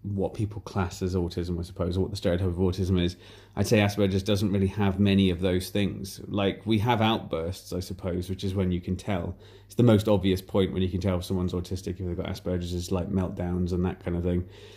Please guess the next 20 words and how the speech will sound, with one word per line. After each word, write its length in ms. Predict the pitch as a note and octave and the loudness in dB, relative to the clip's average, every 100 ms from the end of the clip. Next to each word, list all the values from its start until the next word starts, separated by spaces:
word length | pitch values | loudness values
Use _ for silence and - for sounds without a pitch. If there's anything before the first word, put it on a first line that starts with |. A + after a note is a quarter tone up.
| - - | -20 -6
shutdowns, 720 | - A#2 - G2+ F#2+ F#2 F2 | 2 2 2 2 2 2 2
or 160 | F#2+ F#2 | 2 0
just 320 | F2+ F#2+ - | 0 -4 -4
when 220 | F2+ G2 | -2 2
they 140 | F#2+ F#2 | 4 2
overstep 500 | F2+ F#2+ F#2+ E2+ - | 2 -2 -4 -4 -4
social 320 | F#2 F2+ F2+ | -2 -2 -2
boundaries 420 | F#2 F#2 F2+ F2 | 0 0 0 -2
and 140 | F2+ | 0
that 160 | F#2+ F#2+ | -2 -2
kind 160 | F2+ E2+ | -6 -6
of 100 | F#2 | -6
thing, 380 | F2 F2+ F#2 F#2 | -4 -4 -4 -4
I 60 | |
suppose. 580 | G2 F#2 - F#2+ F2 F2+ | -6 -6 -2 0 0 -4
But 300 | - E2+ - - - - - - - - - - - - - - - | -2 -4 -4 -18 -20 -20 -20 -20 -20 -20 -20 -20 -20 -20 -20 -20 -20
most 480 | C#3 B2+ C3 B2+ B2 | -8 4 8 8 6
of 40 | - | 2
the 80 | A2+ | 0
time, 520 | A2+ G#2+ G#2 G#2 | 2 4 4 0